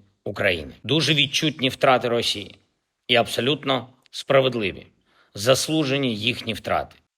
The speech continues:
Можна сказати впевнено, що це абсолютно унікальна операція.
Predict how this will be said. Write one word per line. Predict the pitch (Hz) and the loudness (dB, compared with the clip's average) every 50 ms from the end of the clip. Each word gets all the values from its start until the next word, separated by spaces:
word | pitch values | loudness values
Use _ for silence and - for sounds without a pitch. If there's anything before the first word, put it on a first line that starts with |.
| _ - | _ -2
Можна | 120 143 151 131 120 127 | 0 0 2 2 0 -2
сказати | - - - 104 90 110 131 135 131 139 | -4 -2 -4 -2 0 2 2 2 2 -2
впевнено, | 123 - - - - 131 123 113 - 87 98 92 98 - - - _ _ _ _ _ _ _ _ | -4 -6 -6 -2 2 4 4 2 2 -4 -10 -12 -12 -16 -18 -20 _ _ _ _ _ _ _ _
що | - - - - 131 123 113 104 90 - - _ _ _ | -6 -4 -2 0 0 2 0 0 -2 -6 -10 _ _ _
це | - - 151 147 143 - | -6 -2 0 0 0 0
абсолютно | - - - - - 135 135 151 147 - 131 123 | -2 -6 -4 -4 -4 -4 -4 -6 -6 -4 -4 -4
унікальна | - 139 120 113 104 - 127 123 127 127 139 143 143 143 - _ _ _ _ - | -2 -2 -4 -4 -2 0 2 2 2 2 0 -2 -6 -8 -10 _ _ _ _ -6
операція. | 120 104 107 98 87 78 73 73 - - - | -4 -2 0 0 0 0 -2 -6 -10 -18 -20